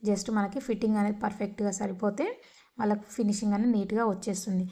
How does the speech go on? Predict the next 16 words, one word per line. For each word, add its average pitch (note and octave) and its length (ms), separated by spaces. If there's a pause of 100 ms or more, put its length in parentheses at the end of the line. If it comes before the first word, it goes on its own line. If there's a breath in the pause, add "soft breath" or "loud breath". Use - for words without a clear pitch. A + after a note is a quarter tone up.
(200 loud breath)
చూడండి, G#3 360
నేను A3 300
ఎక్స్ట్రాగా A3 480
ఒక G#3+ 220
త్రీ A3 240
స్టిచెస్ G#3 440
అనేది G#3+ 220
వేసుకుంటున్నాను. G#3 540
స్టార్టింగ్లో A#3 560
మాత్రం G#3+ 300
ఖచ్చితంగా A3+ 540
నేను G#3+ 240 (540 loud breath)
రఫ్ G#3+ 220
స్టిచ్ B3 260
వేయంది G#3+ 380
అసలు A3+ 340